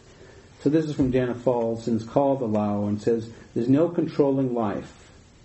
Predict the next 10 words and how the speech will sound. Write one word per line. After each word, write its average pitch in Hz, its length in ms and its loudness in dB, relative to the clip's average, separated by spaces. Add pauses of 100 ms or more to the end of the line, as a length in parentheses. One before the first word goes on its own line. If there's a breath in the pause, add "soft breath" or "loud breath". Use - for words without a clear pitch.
(400)
Try 127 240 2
corralling 131 560 2
a 127 60 0
lightning 127 400 0
bolt. 98 400 -4 (920)
Try 104 200 -2
to 98 60 -4
contain 110 560 -2
a - 20 0
tornado. 110 760 0